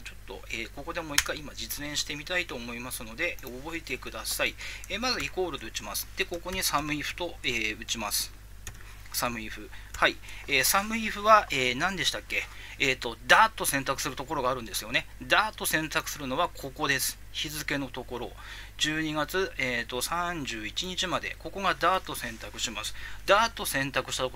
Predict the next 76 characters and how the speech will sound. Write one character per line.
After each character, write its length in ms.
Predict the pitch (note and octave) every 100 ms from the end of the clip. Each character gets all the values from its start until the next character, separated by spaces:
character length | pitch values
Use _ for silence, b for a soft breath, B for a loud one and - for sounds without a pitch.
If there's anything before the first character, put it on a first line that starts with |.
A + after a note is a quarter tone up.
| - - -
こ 80 | C#3
ろ 80 |
は 140 | B2+ B2
絶 240 | B2+ C#3+
対、 160 | G#3 F3+
絶 200 | E3+ -
対 140 | G3+
参 240 | F#3+ G#3+ G3
照 100 | D#3+
に 80 |
し 140 | C3 C3+
な 100 | C3
け 100 | A2+
れ 100 | C3
ば 140 | D#3+
な 120 | C3 A2+
り 120 | A#2
ま 120 | A2+
せ 160 | A2 G2+
ん。 80 | - B B
は 140 | - D#3+
い。 120 | - -
で、 80 | A3
こ 100 | A3
こ 100 | A3+
で 60 | G#3
一 60 |
回 200 | - G3+
カ 220 | - A3
ン 140 | A3 F3+
マ 160 | B2
を 100 | A2
打 200 | G#2+ C3
っ 20 | B2
て、 320 | - - C3
コ 260 | - F3+
ー 60 | F3+
テ 160 | - F3
ー 40 |
シ 100 | E3
ョ 40 |
ン 280 | D#3+ D#3+ F#3
を 40 | D#3
入 120 | A2+
れ 100 | A2
ま 160 | A2
す。 120 | G#2+ - B B B
不 160 | - -
等 260 | G#3 F#3+
号 400 | D#3+ B2+ B2 D3+
を 60 | E3+
入 100 | A2
れ 100 | A2
ま 140 | G2+
す。 160 | - -
そ 160 | - F3
し 80 | -
て 120 | C3+
イ 180 | D#3 -
コ 220 | G#3 E3+
ー 60 |
ル。 100 | G#2 - B B B B
え 100 | D#3
ー 40 | D3+
と、 160 | D3+ - - - -
え 60 |
ー、 40 | D3
イ 60 | D#3
コ 180 | C#4
ー 40 | C#4
ル 60 |
を 80 | G#3+
入 100 | C#3+
れ 60 | C#3
る 60 |
と 220 | C#3+ G#3